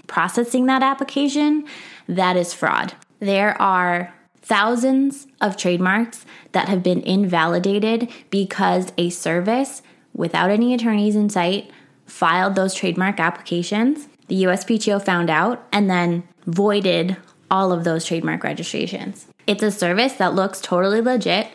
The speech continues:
They take your money, they take your filing fee, they file your application, and then months or years later, you'll get a notice in the mail that says, "The U S P T O has voided your application due to fraud."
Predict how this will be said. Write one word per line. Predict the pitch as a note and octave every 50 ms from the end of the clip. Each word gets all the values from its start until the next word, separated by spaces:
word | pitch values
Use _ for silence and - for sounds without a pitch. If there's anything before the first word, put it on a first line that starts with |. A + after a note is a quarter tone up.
| - - - - -
They | F3+ F3+
take | F3 F#3 F3 F3 -
your | E3+ E3+
money, | F3 F#3+ G#3+ B3+ C#4 D4 D4
they | - F#3+ F3
take | F3+ E3 - -
your | - E3
filing | - F#3 G3 A3 A#3 A#3+ B3
fee, | B3 B3+ B3 B3+ B3
they | G#3 F3+ E3
file | E3 - D3+ D3+ D#3+
your | E3 D#3+
application, | D#3 E3 - - - - G3+ G3+ G3 B3+ C4 C#4 D#4+ E4+ - - - - - _ -
and | G#3+ G#3+ G3+
then | G3 F#3+ F#3+
months | F3+ F#3 F#3 -
or | G#3 G3
years | F#3 F3+ F3+ F3 F3 F3+
later, | G3+ A3 B3 G#3+ F#3 F3
you'll | F3 E3+ E3+
get | E3+ F3 E3+ - -
a |
notice | F3 F3 F3 E3+ E3 F3+ F3+ -
in | G#3+ F#3
the | E3+
mail | E3 E3 D#3+ D#3+ D#3+
that | E3 D#3+ -
says, | - E3 E3 E3 E3 E3 - - - - - - _
"The | - -
U | F#3 F3+
S | F3 F3 F3 -
P | F#3+ F3+
T | - - F3+
O | E3+ E3 E3
has | E3 E3 E3 D#3+
voided | E3 E3 E3+ E3+ E3 D#3+ D#3+
your | E3 D3
application | D3 - - - B3+ B3+ B3 - A#3+ A#3
due | G3+ F3+ F3
to | E3 D#3+
fraud." | - - - D#2 - -